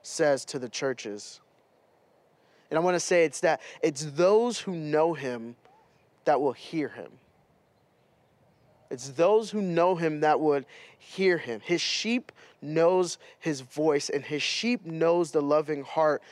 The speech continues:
that is attached to that voice. Much like a shepherd who is able to direct his sheep away from danger, Jesus is doing this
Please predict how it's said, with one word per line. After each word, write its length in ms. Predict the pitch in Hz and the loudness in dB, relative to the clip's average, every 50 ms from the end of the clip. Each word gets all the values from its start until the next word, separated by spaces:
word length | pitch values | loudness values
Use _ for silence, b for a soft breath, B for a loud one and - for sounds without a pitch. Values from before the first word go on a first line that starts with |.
| B B B | B B B
that 100 | - 143 | -4 -4
is 140 | 147 131 147 | -4 -4 -6
attached 540 | 151 - - - - 156 151 - - - - | -8 -10 -10 -6 -2 -2 -2 -2 -4 -10 -8
to 100 | - 151 | -6 -4
that 260 | 123 127 123 120 - | 0 0 0 0 -2
voice. 600 | 117 117 120 117 117 104 107 - - - - - _ _ _ _ _ _ _ _ _ _ _ b b b b b b b b b b | -6 -8 -6 -6 -6 -6 -10 -14 -16 -16 -18 -20 _ _ _ _ _ _ _ _ _ _ _ b b b b b b b b b b
Much 180 | 170 190 196 - | -2 -2 0 2
like 180 | 208 208 196 - | 2 2 4 2
a 60 | 180 | 0
shepherd 460 | - - - 202 196 185 - 185 165 | 0 2 2 2 2 4 2 0 0
who 140 | 160 170 170 | 0 0 0
is 120 | 165 143 | 0 2
able 200 | 165 170 160 165 | 2 0 0 -2
to 140 | - - 170 | -6 -6 -2
direct 540 | 151 160 147 143 147 151 160 175 185 - - | 2 2 2 4 2 2 2 2 2 0 -2
his 160 | - 170 147 | -4 -4 -4
sheep 380 | - - - 180 175 156 - _ B B B B B B B | -6 -8 -8 -6 -8 -8 -10 _ B B B B B B B
away 420 | 135 151 151 151 156 165 185 196 | 0 2 4 4 4 6 4 4
from 320 | 190 - - 180 165 156 143 | 0 0 0 0 0 0 0
danger, 580 | 123 151 156 160 156 156 135 127 123 117 113 - B B B B B B | 0 0 0 0 0 -2 -2 -2 -2 -2 -4 -6 B B B B B B
Jesus 420 | 135 - 180 208 208 226 214 - | -8 -6 -4 -2 -2 -2 -2 -2
is 160 | 214 185 151 135 | -4 -4 -4 -2
doing 380 | 139 175 175 180 175 160 156 | 0 0 2 2 0 -2 -2
this 360 | 143 131 127 127 - - - | -2 -4 -4 -4 -8 -10 -14